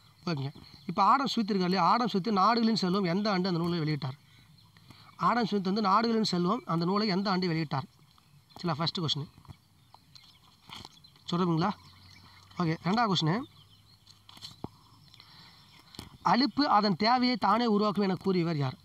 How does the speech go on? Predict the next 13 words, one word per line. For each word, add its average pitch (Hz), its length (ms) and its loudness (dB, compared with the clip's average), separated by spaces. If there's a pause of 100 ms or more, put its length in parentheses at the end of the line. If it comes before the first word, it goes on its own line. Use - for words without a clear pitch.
(120)
அலுப்பு 165 460 -2 (560)
அதன் 160 320 -2
தேவையை 202 480 0
தானே 190 300 0
உருவாக்கும், 165 480 -2 (560)
அதன் 156 280 -2
தேவையை 196 380 0
தானே 180 260 0
உருவாக்கும் 160 420 -2 (1040)
என்று 175 280 -2 (440)
கூற்றை 196 280 0
கூறியவர் 160 440 0
யார்? 131 140 -4